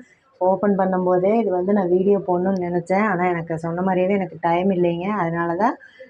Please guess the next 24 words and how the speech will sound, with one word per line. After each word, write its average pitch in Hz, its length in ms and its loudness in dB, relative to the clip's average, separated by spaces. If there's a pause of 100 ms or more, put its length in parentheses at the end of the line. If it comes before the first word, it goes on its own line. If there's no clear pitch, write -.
இப்போ 165 160 -6
வந்து 170 220 2
நான் 196 260 2
இதை 160 140 0
நான் 160 240 -2 (420)
காமிக்கிறேன். 165 640 0 (500)
இங்க 175 100 -8
பாருங்க, 170 320 0 (560)
இந்த 175 140 -2
அடுப்பு 165 320 0 (680)
சூப்பரா 190 360 2
இருக்குங்க. 180 400 0
இதுக்கு 185 260 0
வந்து 180 180 2
லைட்ரு 180 420 2
தேவையில்லை. 170 540 4 (500)
நம்ம 180 180 0
லைட்ரு 180 340 2
எல்லாமே 175 360 0 (340)
நம்ம 180 180 -6
வந்து 190 200 0
கேஸ் 175 300 0
பத்த 165 220 -4
வச்சுக்கலாம். 165 480 0